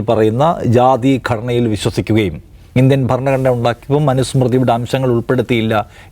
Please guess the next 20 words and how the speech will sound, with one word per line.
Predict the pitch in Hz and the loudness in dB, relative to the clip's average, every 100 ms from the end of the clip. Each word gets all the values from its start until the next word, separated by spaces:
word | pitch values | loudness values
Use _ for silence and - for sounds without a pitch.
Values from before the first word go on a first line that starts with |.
| 120 | -2
എന്ന് | 131 123 | 0 0
പരിതപിക്കുകയും | 127 131 143 123 135 131 120 | 0 2 0 0 0 0 0
ചെയ്യുന്ന | 120 117 113 | -2 -2 -2
സംഘത്തിൻ്റെ | 110 110 120 120 110 147 - - - 131 | -2 0 -2 -2 -2 -2 -4 -18 -4 0
രാഷ്ട്രീയ | 123 139 - 156 156 135 | 2 0 -2 0 0 0
ധാരയാണ് | 139 139 156 | -4 -2 0
ബി | 156 151 | 2 2
ജെ | 143 | 2
പി | 135 | 0
എന്ന് | 113 | 0
പറയുന്നത്. | 90 78 - - - - | -2 -6 -10 -18 -20 -2
അപ്പോൾ | 175 | 0
അടിസ്ഥാനപരമായി | 175 180 - 226 208 190 185 160 127 | 2 0 0 0 0 2 2 2 2
ജാതി | 131 175 190 180 208 - - 127 | 0 2 2 4 2 -2 -2 0
നിലനിൽക്കണം, | 131 147 139 104 123 95 - - - - - - 147 | 2 2 0 -2 -4 -4 -10 -20 -20 -20 -14 -2 2
ഉന്നത | 170 185 170 160 | 4 4 2 0
കുലജാതർ | 143 143 139 127 127 117 113 - 120 | 2 2 4 4 2 2 -2 -6 -4
ഉണ്ടാവണം, | 113 110 101 87 82 - 120 | 0 2 2 -2 -8 -4 -2
ഏറ്റവും | 123 139 139 123 | 0 0 0 0
താഴെ | 123 131 | 0 0